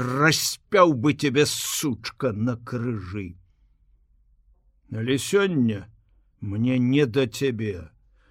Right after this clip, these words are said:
Табой займуся я пасля.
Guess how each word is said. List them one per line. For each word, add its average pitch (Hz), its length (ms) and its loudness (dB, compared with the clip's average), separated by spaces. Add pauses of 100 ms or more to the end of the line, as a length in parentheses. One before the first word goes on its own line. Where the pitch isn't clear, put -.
(380)
Табой 160 560 4
займуся 127 1120 0
я 113 720 -4 (920)
пасля. 92 880 -10